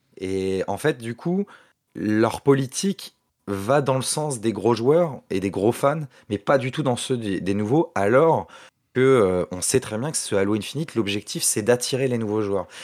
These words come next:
Et ça, juste, euh, et je, je en fais un petit parallèle justement avec le solo, ça, c'est le, l'erreur de trois cent quarante-trois pour moi. Ils n'ont pas du tout réussi ce pari de, d'intéresser les nouveaux joueurs.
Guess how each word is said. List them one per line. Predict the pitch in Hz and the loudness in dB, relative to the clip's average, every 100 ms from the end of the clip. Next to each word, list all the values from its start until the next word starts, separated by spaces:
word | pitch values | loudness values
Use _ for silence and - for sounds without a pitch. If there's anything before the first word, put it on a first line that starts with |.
| - | -4
Et | 104 | 0
ça, | 98 127 127 - | 4 4 4 2
juste, | - 98 131 127 - | -4 -4 -4 -4 0
euh, | 101 98 | 0 2
et | 98 | 0
je, | 98 - | -4 -6
je | - 101 | -6 -4
en | 98 | -4
fais | - | -2
un | 110 | -4
petit | - | -4
parallèle | 113 113 113 | 0 2 2
justement | 101 95 113 | 0 -6 -6
avec | 110 104 | -6 -6
le | 98 | -8
solo, | - 110 156 - - - _ - | 0 2 2 -2 -20 -20 _ -2
ça, | 151 | 0
c'est | 135 - | 0 2
le, | 107 107 110 117 139 156 - _ _ - | 4 4 4 4 2 0 -6 _ _ -4
l'erreur | 107 131 123 131 117 | 4 6 6 4 4
de | 104 98 | 2 2
trois | - 101 | 0 -6
cent | 113 | -6
quarante-trois | 104 98 92 98 - | -6 -6 -6 -12 -4
pour | 104 98 | -2 0
moi. | 107 143 - - - | 0 -2 -6 -20 -12
Ils | 95 | -6
n'ont | 107 113 - - | -4 -4 -6 0
pas | 135 127 | 2 2
du | 107 101 | 0 -10
tout | 107 135 | -4 -2
réussi | 110 95 - | 0 -2 -4
ce | 117 | -8
pari | - 104 101 117 | -2 -2 0 -4
de, | 113 92 87 87 87 90 _ _ - | -4 -4 -4 -4 -6 -10 _ _ -10
d'intéresser | 98 117 - 113 110 - | -2 0 2 2 2 0
les | 104 | -4
nouveaux | 98 90 92 | -4 -6 -6
joueurs. | 90 90 - | -4 -6 -6